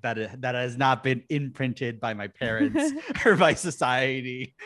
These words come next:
Speaker 1: or by,
Speaker 2: Yeah.
Speaker 1: like, any, any, anything
Speaker 2: Or
Speaker 1: like that.
Speaker 2: Jacob from Twilight.
Speaker 1: No. <laughs> Yes,
Speaker 2: <laughs>
Speaker 1: right. <laughs> I have been imprinted by Jacob, uh, when I was a
Speaker 2: Oh,
Speaker 1: chi-, child.
Speaker 2: wow.
Speaker 1: Like, <laughs>
Speaker 2: <laughs>
Speaker 1: so that, uh, it's unfortunate. But, um,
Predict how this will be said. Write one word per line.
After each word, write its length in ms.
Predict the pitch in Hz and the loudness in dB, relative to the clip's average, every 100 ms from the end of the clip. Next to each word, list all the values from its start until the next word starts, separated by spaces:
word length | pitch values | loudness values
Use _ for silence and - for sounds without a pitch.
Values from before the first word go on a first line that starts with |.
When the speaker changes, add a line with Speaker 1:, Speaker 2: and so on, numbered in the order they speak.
| - 120 | -6 0
Speaker 1:
or 180 | 123 117 | 2 4
by, 260 | 123 120 | 4 4
Speaker 2:
Yeah. 0 | |
Speaker 1:
like, 260 | 120 117 120 | 2 0 -2
any, 460 | 135 131 127 120 - _ _ | -4 -2 -2 -4 -8 _ _
any, 360 | 113 117 117 131 | -4 -4 -4 -4
anything 320 | 151 143 113 | -4 -2 -2
Speaker 2:
Or 20 | |
Speaker 1:
like 180 | 233 262 | 0 0
that. 280 | - 247 240 240 | -2 0 0 0
Speaker 2:
Jacob 560 | 247 254 240 240 233 - | -2 -4 -2 -2 -4 -6
from 260 | 233 226 | -10 -8
Twilight. 840 | 226 214 208 214 214 214 214 202 _ _ _ | -8 -6 -6 -6 -6 -6 -8 -12 _ _ _
Speaker 1:
No. 240 | 156 143 117 | -6 -4 -2
<laughs> 280 | - - - | -2 -4 2
Yes, 520 | 277 - 294 - - 311 | 2 4 -2 -2 0 2
Speaker 2:
<laughs> 240 | 339 330 | 2 0
Speaker 1:
right. 500 | 277 - 208 - - - - - | -4 -4 -10 -10 -16 -16 -20 -12
<laughs> 540 | 233 - 220 - - - | -12 -8 -10 -10 -4 0
I 80 | 156 | 2
have 280 | 175 165 143 | 4 4 2
been 100 | 143 | -2
imprinted 400 | 127 143 120 113 | -2 -4 -2 -2
by 140 | 107 | -2
Jacob, 540 | 98 110 - 95 95 104 | -2 -6 -6 -6 -6 -6
uh, 160 | 104 | -4
when 140 | 113 104 | -4 -2
I 100 | 101 | -2
was 100 | 277 | 0
a 60 | |
Speaker 2:
Oh, 0 | |
Speaker 1:
chi-, 240 | 339 427 453 | 0 2 2
child. 500 | 440 440 440 403 302 269 | 2 2 2 -2 -4 -4
Speaker 2:
wow. 60 | |
Speaker 1:
Like, 220 | 190 190 240 - | -2 -2 -4 2
<laughs> 600 | 330 359 370 370 381 349 | 2 4 0 0 -2 -4
Speaker 2:
<laughs> 360 | - 247 285 | 0 0 0
Speaker 1:
so 240 | 220 - 156 147 - | -2 0 0 0 0
that, 240 | 139 - _ - - - _ 147 | -2 -2 _ -20 -20 -20 _ 0
uh, 180 | 135 113 - | 0 0 -8
it's 120 | - | -8
unfortunate. 580 | 131 151 170 - 95 - | 0 4 4 2 -4 -2
But, 280 | 127 151 147 | 2 2 4
um, 480 | 156 156 151 151 | 4 4 4 0